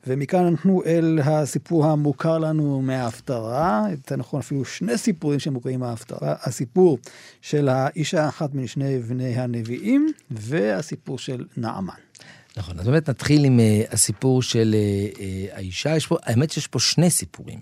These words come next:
Speaker 2: בפרק ד', סיפור קצר על אחת, אה, מנשי בני הנביאים שמבקשת עזרה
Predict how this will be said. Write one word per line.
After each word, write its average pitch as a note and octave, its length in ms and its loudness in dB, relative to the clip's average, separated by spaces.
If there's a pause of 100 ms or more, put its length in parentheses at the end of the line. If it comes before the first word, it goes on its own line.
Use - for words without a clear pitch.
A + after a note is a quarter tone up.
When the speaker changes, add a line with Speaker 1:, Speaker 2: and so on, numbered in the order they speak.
Speaker 2:
בפרק F#2 460 -8
ד', F2 240 -10 (520)
סיפור D#3 440 -2
קצר B2+ 560 -2 (420)
על G2 220 -6
אחת, B2+ 440 -4
אה, A2 380 -2
מנשי G#2+ 460 -2
בני A2+ 160 0
הנביאים A#2 560 0 (320)
שמבקשת A2 760 -6
עזרה G2+ 580 0